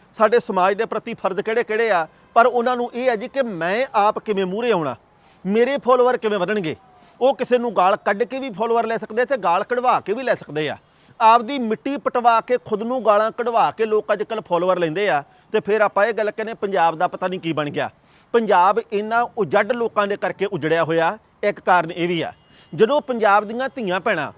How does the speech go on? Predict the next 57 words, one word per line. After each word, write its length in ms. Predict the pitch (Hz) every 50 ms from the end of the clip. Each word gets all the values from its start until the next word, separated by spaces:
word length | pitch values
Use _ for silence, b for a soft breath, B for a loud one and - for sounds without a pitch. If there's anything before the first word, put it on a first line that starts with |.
| _ b b b b b b - -
ਅੱਧੇ 280 | 247 208 220 311 311
ਲੀੜੇ 240 | 294 254 254 262 262
ਲਾ 160 | 240 226 233 262
ਲਾ 180 | 247 247 254
ਕੇ 160 | - - 240 233
ਇਹ 140 | 220 240 240
ਗੱਲ 160 | 214 226 208 214
ਕਹਿਣ 200 | - 220 233 233
ਕਿ 140 | - 254 240
ਮੈਂ 240 | 214 185 185 202 214
ਆਪਦੇ 260 | 208 202 190 196 220
ਫਾਲੋਅਰ 360 | - - 196 196 202 214 214 214
ਵਧਾਉਣੇ 400 | 214 202 220 160 147 151 175 165
ਆ, 100 | 131 - _ _ b b b b b
ਤੇ 40 | 240
ਉਦੋਂ 300 | 262 254 220 214 220 240
ਆਪਾਂ 200 | 233 233 240 233
ਸਮਝ 260 | - - 208 233 262 -
ਸਕਦੇ 260 | - - 180 185 220
ਵੀ 100 | 208 240 -
ਪੰਜਾਬੀਆਂ 560 | - 220 202 196 196 185 170 196 185 196 190
ਦੀ 100 | 196 196
ਮੱਤ 220 | 170 170 165 -
ਨੂੰ 160 | 190 190 208 - 233
ਘੁਣ 140 | 208 165
ਕਿਵੇਂ 220 | - 165 151 160 156
ਲੱਗ 160 | 151 139 131
ਗਿਆ। 180 | 120 139 117 98 _ b b b b b b 220
ਚੰਗੀ 240 | 214 226 240 285
ਸੋਚ 240 | 240 - 254 254 247
ਵਾਲੇ 220 | 254 262 247 240 240
ਵੀ 160 | 226 240 220
ਆ, 180 | 185 175 220 226 b b b b b
ਉਹਨਾਂ 160 | 220 233 247
ਦਾ 80 | 247 247
ਬਹੁਤ 220 | 185 233 - -
ਬਹੁਤ 160 | 220 233 233
ਧੰਨਵਾਦ 320 | - 226 175 160 170 175 190
ਕਰਦੇ। 280 | - 185 180 185 220
ਪਰ 240 | - - 208 165 120 - - b b b b b b
ਮੇਰਾ 200 | 180 208 247 277 -
ਤੁਹਾਨੂੰ 260 | - 247 220 233 208
ਸਾਰਿਆਂ 240 | - 220 214 233 226
ਨੂੰ 120 | 226 -
ਸਵਾਲ 300 | - 190 180 180 185 202
ਇਹ 180 | 226 202 208 170
ਆ 140 | 139 135 - - b b b b -
ਵੀ 100 | 185 262
ਹੁਣ 220 | 240 165 214 240 -
ਤੁਸੀਂ 280 | - 214 - 285 277 226
ਮੁੱਖ 280 | 175 170 202 - - 220
ਮੰਤਰੀ 360 | 220 226 - - 226 233 226
ਦੀ 100 | 208 247
ਮਦਦ 280 | 214 - 170 170 185 202
ਕਿੰਨੀ 260 | - 214 202 196 190
ਕੁ 80 | 160 175
ਕਰੋਗੇ? 360 | 170 190 175 151 127 107